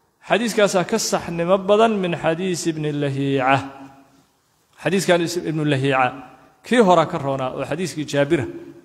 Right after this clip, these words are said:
Kaasaa ka roon. Oo sababtu uga roon yahay maxay tahay? Waa lidacfi ibn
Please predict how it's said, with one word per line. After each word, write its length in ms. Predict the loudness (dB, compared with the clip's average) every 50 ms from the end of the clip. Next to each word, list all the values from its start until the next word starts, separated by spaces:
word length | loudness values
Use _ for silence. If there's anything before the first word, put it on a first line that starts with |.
| _ _ _ _ _ _ _
Kaasaa 420 | 2 4 4 4 4 2 -2 -2 -2
ka 180 | -4 -8 -10
roon. 300 | -6 0 4 4 4 4 2 -4 -10 -14 -18 -20 -20 -20 _ _ _
Oo 120 | -8 -6
sababtu 420 | -2 2 2 2 2 2 -2 -2 2
uga 120 | 2 2 2
roon 220 | 2 0 0 2
yahay 160 | 0 0 -2
maxay 220 | -2 0 0 0 0
tahay? 200 | -2 -4 0 0
Waa 100 | 0 0
lidacfi 460 | 0 2 2 2 2 2 -2 -6 -6
ibn 140 | -4 -2